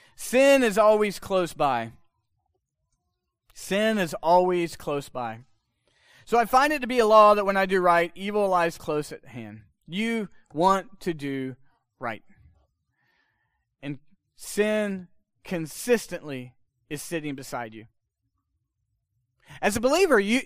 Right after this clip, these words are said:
it, you're thinking through it. You're like, "I, I, I, I really want to obey this time." Some of you know yourselves well. Some of you know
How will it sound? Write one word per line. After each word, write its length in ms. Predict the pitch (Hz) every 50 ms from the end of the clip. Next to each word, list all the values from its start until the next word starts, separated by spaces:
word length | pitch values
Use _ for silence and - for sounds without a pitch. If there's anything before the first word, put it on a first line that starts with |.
| - -
it, 180 | 233 254 226 -
you're 300 | - 196 214 247 254 233
thinking 440 | - - 285 339 466 - - 254 202
through 220 | - 160 151 135 107
it. 100 | 98 -
You're 140 | 196 233
like, 280 | 247 240 220 - - - - _ _ _ _ _ _ _ _ _ _ _ _ _ _ _ _ _ _ _ _ _ _ _ _ -
"I, 140 | 185 208 - - -
I, 160 | 208 233 214 - - _ _ _ _ -
I, 200 | - 175 196 - -
I 80 | 190
really 380 | 208 196 214 254 294 370 381 359
want 240 | 240 240 254 254 -
to 140 | 247 190
obey 320 | 208 202 170 185 196 269 392
this 200 | 359 294 - -
time." 300 | - 131 117 110 107 _ _ _ _ _ _ _ _ _ _ _ _ _ _ _ _ _ _ _ _ _ _ _ _ _ _ _ _ _ - 170 151
Some 200 | - 285 339 403
of 120 | 403 330
you 200 | 277 254 226 202
know 240 | 185 196 208 233 254
yourselves 500 | 262 254 226 202 - 220 208 190 160 -
well. 320 | 165 170 165 143 117 117 -
Some 180 | - 240 285
of 100 | 330 320 277
you 120 | 277 247
know 480 | 208 196 190 190 190 185 185 185 180